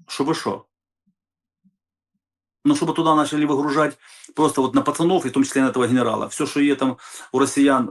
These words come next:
в смузі, там тридцять кілометрів, і туди ще тридцять кілометрів. Всі іскандери, все, тому що там генерал, командуючий корпусом. І коли він знаходиться там на взводному опорному пункті, він вже бачить, от,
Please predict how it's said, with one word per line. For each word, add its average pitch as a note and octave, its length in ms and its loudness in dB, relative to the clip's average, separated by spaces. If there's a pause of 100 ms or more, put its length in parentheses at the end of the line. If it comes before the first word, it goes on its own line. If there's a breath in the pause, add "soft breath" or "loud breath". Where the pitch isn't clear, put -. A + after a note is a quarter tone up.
в A2 280 -2
смузі, A#2+ 640 2
там A2 260 -2
тридцять C#3+ 300 -2
кілометрів, E3 680 -4 (100)
і C#3 100 4
туди A2+ 360 0
ще - 140 -14
тридцять G2+ 300 -8
кілометрів. G2 520 -10 (360 loud breath)
Всі - 140 0
іскандери, D3 480 2
все, - 220 -2
тому A#2+ 300 -2
що - 120 -6
там A#2 180 -4
генерал, C3 460 0
командуючий G#2+ 500 -4
корпусом. - 500 -12 (840)
І C3 80 0
коли G#3 180 4
він G3 120 2
знаходиться E3+ 540 2
там E3+ 260 0
на D3 240 2
взводному D3 400 0
опорному D3 440 0
пункті, F#3+ 360 -2
він C3+ 140 0
вже E3 140 0
бачить, F3 500 0
от, C3+ 200 0